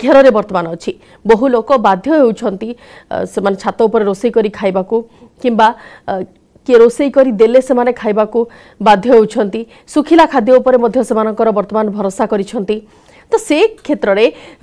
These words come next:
ରୋଗ ଯଦି ବ୍ୟାପୁଛି, ରୋଗକୁ କ'ଣ କେମିତି ନିରାକରଣ କରିବେ,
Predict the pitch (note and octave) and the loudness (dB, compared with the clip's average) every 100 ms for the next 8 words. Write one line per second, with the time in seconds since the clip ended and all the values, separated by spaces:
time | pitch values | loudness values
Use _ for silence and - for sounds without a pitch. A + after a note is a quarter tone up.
0 | B3 C4 C4 B4 F#4+ F#4 B3 G#3 G#3 C4+ | 4 4 6 2 4 2 2 2 0 -2
1 | - - - _ - A3 A#3 A#3+ D4 D4 | -2 -12 -14 _ -8 4 4 4 2 0
2 | E4 E4+ A#3 B3+ - C4 A#3+ C#4 G#3+ G3+ | -2 0 0 0 2 -2 -2 -2 0 0
3 | G#3 G#3 F#3+ F#3 E3 C#3+ | 0 0 -2 -4 -6 -8